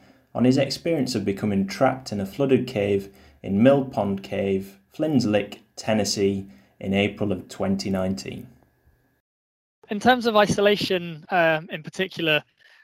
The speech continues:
Speaker 2: yes, the, the, the, the incident in Tennessee in April twenty nineteen, where I, I ended up, uh, stuck on the wrong side of a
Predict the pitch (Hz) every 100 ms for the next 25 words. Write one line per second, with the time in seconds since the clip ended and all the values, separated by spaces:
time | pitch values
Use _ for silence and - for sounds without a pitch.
0 | _ 165 151 - 170 170 165 165 _ _
1 | - - - 180 185 - 170 165 175 165
2 | 175 165 - 170 160 170 175 147 147 143
3 | 147 165 - 156 151 147 143 160 151 139
4 | _ - - _ - 139 135 135 135 -
5 | 156 143 139 143 135 - - - - 139
6 | 117 - 165 - 160 143 139 139 143 151
7 | 147 - 147 143 139 147